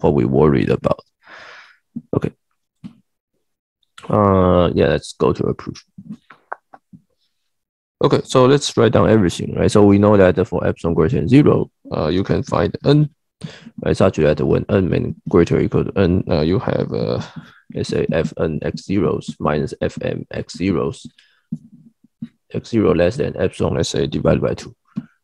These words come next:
Uh, reason is that, uh, since, uh, I use this, okay.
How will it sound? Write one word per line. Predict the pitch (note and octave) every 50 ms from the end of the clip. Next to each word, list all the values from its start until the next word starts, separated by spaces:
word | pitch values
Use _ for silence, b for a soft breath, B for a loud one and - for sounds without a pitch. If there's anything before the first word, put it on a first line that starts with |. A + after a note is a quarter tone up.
| _ -
Uh, | G#2 A2 A2+ A2+
reason | A2+ B2+ E3+ F#3+ F3 F#3 F3
is | C#3+ B2+ -
that, | E2+ F2 F2 -
uh, | F#2 D#2 D#2+
since, | - - A2 G#2+ A2 C#3 - - - - _ -
uh, | C#3 - D#2+ D#2 -
I | E2
use | F2+ E2 F#2 G2 -
this, | - C#2+ C2+ - - - -
okay. | - D3+ - G#3+